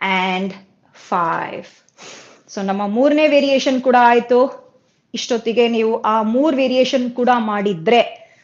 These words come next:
so ನಿಮ್ಗೆ already ಫೀಲ್ ಆಗ್ತಾ ಇರುತ್ತೆ, ಸ್ವಲ್ಪ ನಿಮ್ಮ ಮಸಲ್ ಸ್ಟ್ರಾಂಗ್ ಆಗ್ತಾ ಇದೆ ಅಂದ್ರೆ, ಅಂಗ್ ಸ್ಟ್ರಾಂಗ್ ಆಗ್ತಿದೆ ಅಂತ ಅಲ್ಲ, ಮಸಲ್ ಮೇಲೆ ಕೆಲ್ಸ ಮಾಡೋದಿಕ್ ಶುರು ಮಾಡಿದೆ, ಮಸಲ್ ಸ್ವಲ್ಪ ಸ್ಟಿಫ್ನೆಸ್ ನ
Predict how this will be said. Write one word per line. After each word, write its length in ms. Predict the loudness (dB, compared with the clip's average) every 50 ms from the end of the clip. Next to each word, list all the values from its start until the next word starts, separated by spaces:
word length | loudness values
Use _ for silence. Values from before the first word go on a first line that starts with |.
| _ -6 -2
so 80 | 0 0
ನಿಮ್ಗೆ 320 | 0 2 2 4 6 6
already 260 | 6 6 6 4 4
ಫೀಲ್ 280 | 4 2 2 2 4 4
ಆಗ್ತಾ 340 | 2 2 2 2 2 2 4
ಇರುತ್ತೆ, 300 | 2 2 2 2 0 2
ಸ್ವಲ್ಪ 540 | 2 2 2 4 4 2 2 0 2 2 2 2
ನಿಮ್ಮ 200 | 2 0 0 0
ಮಸಲ್ 520 | 0 0 2 2 4 4 4 4 4 2 -2 -12 -20 _ _ _ _ _ _
ಸ್ಟ್ರಾಂಗ್ 460 | -18 -14 -4 0 0 0 0 2 0
ಆಗ್ತಾ 360 | 0 0 -2 -4 -4 -2 -2 0
ಇದೆ 180 | 0 -2 -2
ಅಂದ್ರೆ, 220 | -4 -4 -2 -2 -2
ಅಂಗ್ 500 | -2 -4 -8 -4 0 2 2 2 2 2
ಸ್ಟ್ರಾಂಗ್ 320 | 0 0 0 0 2 2
ಆಗ್ತಿದೆ 320 | 0 -2 -2 -4 -2 0
ಅಂತ 200 | -2 -2 0 -2
ಅಲ್ಲ, 180 | 0 0 2 2 2 2 0 -6 -20 _ _ _ _ -2
ಮಸಲ್ 460 | 2 4 4 6 6 6 6 6 4
ಮೇಲೆ 220 | 4 2 2 2 2
ಕೆಲ್ಸ 340 | 2 2 0 2 4 4 4 4
ಮಾಡೋದಿಕ್ 400 | 4 4 2 2 0 -2 -2 -4
ಶುರು 280 | -2 -2 0 0 0
ಮಾಡಿದೆ, 760 | 0 0 0 0 0 4 6 4 4 4 0 -12 -20 -20 _ -6 0
ಮಸಲ್ 400 | 2 2 4 4 4 4 4 4
ಸ್ವಲ್ಪ 560 | 2 2 4 4 4 4 4 2 2 2 2 0
ಸ್ಟಿಫ್ನೆಸ್ 580 | 0 0 -2 -2 -2 0 -2 -2 0 0
ನ 40 | 0